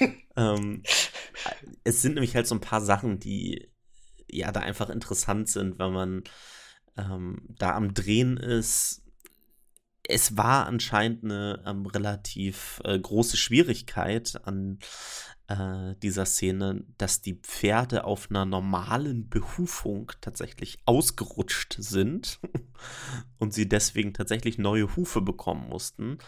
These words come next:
Speaker 2: So Gummihufe <laughs> letztendlich, weil sie auf diesem gepflasterten Stein halt sonst die ganze Zeit weggerutscht wären, die Pferde. Und deswegen haben später dann nachher der Ton nochmal extra hinzugefügt, dass,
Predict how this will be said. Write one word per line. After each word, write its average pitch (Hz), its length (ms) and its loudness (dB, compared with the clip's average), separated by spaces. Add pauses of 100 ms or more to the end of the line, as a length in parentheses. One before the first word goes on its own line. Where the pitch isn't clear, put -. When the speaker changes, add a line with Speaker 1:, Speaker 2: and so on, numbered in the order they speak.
(280)
Speaker 2:
So 92 280 2
Gummihufe 110 1080 4
<laughs> - 60 -8
letztendlich, 113 760 -2
weil 104 240 4
sie 101 160 -4
auf 101 160 -2
diesem 98 460 -4
gepflasterten - 760 0
Stein 95 460 -4
halt 90 160 -4
sonst - 340 -8
die - 40 -14
ganze 90 200 -8
Zeit 92 140 -2
weggerutscht - 680 -8
wären, 57 300 -8 (760)
die - 80 -12
Pferde. - 720 -4
Und 95 140 -10
deswegen 87 600 -4 (340)
haben 101 420 -10 (140)
später 95 440 2
dann 87 180 0
nachher 87 260 -2
der 85 140 -4
Ton 87 280 -4
nochmal 85 460 -6 (460)
extra - 320 2
hinzugefügt, 90 880 -2
dass, - 420 -6